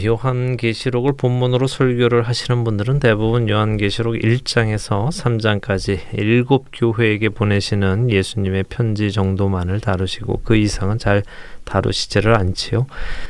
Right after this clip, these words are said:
아마 많은 비유와 이해할 수 없는 계시들이 담겨 있어서 혹시라도 잘못 해석하면 위험에 빠질까 봐 그런 것을 쉽게 짐작할 수는 있습니다. 어, 그리고 요한계시록을 해설해 달라는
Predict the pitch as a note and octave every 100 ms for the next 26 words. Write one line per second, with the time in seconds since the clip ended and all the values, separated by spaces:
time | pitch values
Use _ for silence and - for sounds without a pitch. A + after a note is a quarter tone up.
0 | - - A#2+ B2 G#2+ G2+ B2 C#3+ C#3 -
1 | A#2+ B2+ B2+ A2 A2 D3+ A#2 A#2 A2+ G#2+
2 | G#2+ - G#2 G#2 A2 - G2+ - - G#2
3 | - F#2 F#2+ G2+ F#2 - F#2 - E2+ F2+
4 | - - G#2 F#2+ G2 - F2+ F#2 F#2 -
5 | - A2 - G2+ G2+ F#2 F#2+ D#3 C3+ G#2
6 | G2+ G2 F#2+ - G#2 G#2+ G2+ - F#2+ F#2+
7 | E2+ - - - - G2+ G2 F#2 - G#2+
8 | - - G#2 G2+ - F#2 F#2 G2+ - A#2+
9 | - G2 G#2+ A2 G#2+ - G2 F#2 F#2+ F2+
10 | - - - - - C3+ C3 C3+ C3 C#3+
11 | E3 F#3+ C#3+ C#3+ F#3 G#3 G3+ E3+ D3+ F3
12 | D#3+ D#3 E3 D3 D3 C#3 D3 D3 C3+ A#2
13 | B2 B2+ C3+